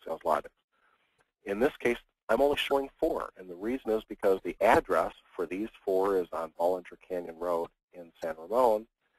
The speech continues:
and the address for these three is on Market Street in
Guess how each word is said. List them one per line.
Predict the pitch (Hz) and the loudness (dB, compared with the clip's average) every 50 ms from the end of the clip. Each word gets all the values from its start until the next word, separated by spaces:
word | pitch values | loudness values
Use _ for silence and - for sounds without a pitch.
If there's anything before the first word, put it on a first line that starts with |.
| _ _ _ - | _ _ _ -4
and | 92 90 | -2 -2
the | 90 - - | -2 0 2
address | 90 92 90 95 - 95 92 90 - | 4 6 6 6 4 2 -2 -2 -4
for | - - 92 | -6 -6 -6
these | 82 87 87 85 - - - | -4 -4 -6 -6 -8 -12 -6
three | - 139 143 127 123 113 - _ - | 0 2 4 4 2 0 -2 _ -4
is | 95 92 92 - - | -4 -4 -4 -4 -2
on | 90 90 90 92 90 85 - | 0 0 0 0 -2 -2 2
Market | 98 98 92 - 95 _ | 2 2 2 0 -10 _
Street | - - - 85 80 - | -16 -12 -10 -10 -10 -10
in | _ | _